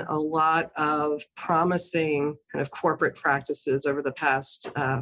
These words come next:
few years, there is still a lot that can be done, both to really transform hiring practices,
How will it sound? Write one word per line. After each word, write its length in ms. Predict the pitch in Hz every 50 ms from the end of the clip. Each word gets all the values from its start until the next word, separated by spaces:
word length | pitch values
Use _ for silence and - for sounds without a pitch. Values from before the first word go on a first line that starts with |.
| 131 -
few 220 | - - - 170 156
years, 640 | 156 143 135 135 131 131 139 147 156 - - - - _ - - - - - - - - _ _ _
there 440 | 185 165 156 156 156 156 151 - - -
is 260 | 180 170 165 - -
still 520 | - - - 196 196 190 185 185 185 170 -
a 80 | 170
lot 320 | 165 156 165 156 151 156 151
that 140 | 170 165 -
can 180 | - 170 165
be 120 | 156 151 147
done, 420 | - - 151 143 147 147 147 143
both 500 | 135 - 160 160 165 175 196 202 - -
to 200 | - - 175 160
really 260 | 156 156 151 147 135
transform 640 | 131 - - 160 151 147 151 143 - - 147 139 139
hiring 480 | 131 - 147 156 165 180 185 202 208 208
practices, 840 | - 202 190 196 - - 208 - - 208 208 208 208 214 - -